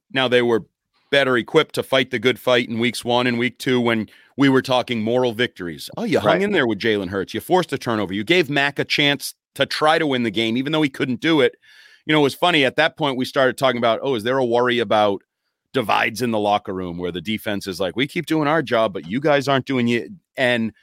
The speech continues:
Speaker 1: then you got the injuries. And, I mean, any defense in the N F L, you take their two best players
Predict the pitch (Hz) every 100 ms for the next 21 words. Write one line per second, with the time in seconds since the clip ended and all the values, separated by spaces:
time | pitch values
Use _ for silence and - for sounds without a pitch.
0 | _ _ _ - 156 160 151 139 127 127
1 | 113 104 95 101 98 101 _ - _ -
2 | 190 156 - 240 285 196 220 196 151 160
3 | 143 139 - 135 123 135 123 117 - 127
4 | 113 - 120 120 120 110